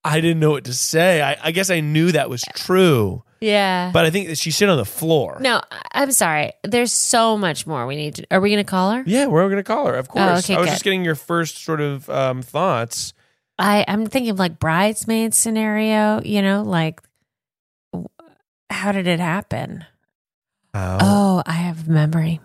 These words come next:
Speaker 2: I have a memory.
Speaker 1: You have a memory?
Speaker 2: I had food poisoning in front of a boyfriend once.
Speaker 1: Food poisoning?
Speaker 2: <laughs> Food, food poisoning in, um, front of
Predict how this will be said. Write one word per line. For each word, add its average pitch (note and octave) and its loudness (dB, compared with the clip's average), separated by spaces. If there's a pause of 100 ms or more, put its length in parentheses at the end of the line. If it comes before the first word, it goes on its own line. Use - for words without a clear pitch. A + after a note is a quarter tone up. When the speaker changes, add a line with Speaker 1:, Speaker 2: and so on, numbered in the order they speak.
(220)
Speaker 2:
I E3+ -2
have E3+ 0
a E3+ -2
memory. E3+ -2
Speaker 1:
You B2 -2
have A#2 -2
a F#2+ -2
memory? A#2 -4 (800)
Speaker 2:
I G3 4
had G3 2
food G3 2
poisoning D#3+ -4
in D3+ -6
front D3+ -6
of D3 -10
a - -18
boyfriend D3+ -12
once. D3 0
Speaker 1:
Food E3+ 4
poisoning? G#2 0
Speaker 2:
<laughs> - -2
Food, C4 4
food C#4 6
poisoning E3 -2 (540)
in, E3 4
um, D#3+ 0
front E3 0
of D#3 -4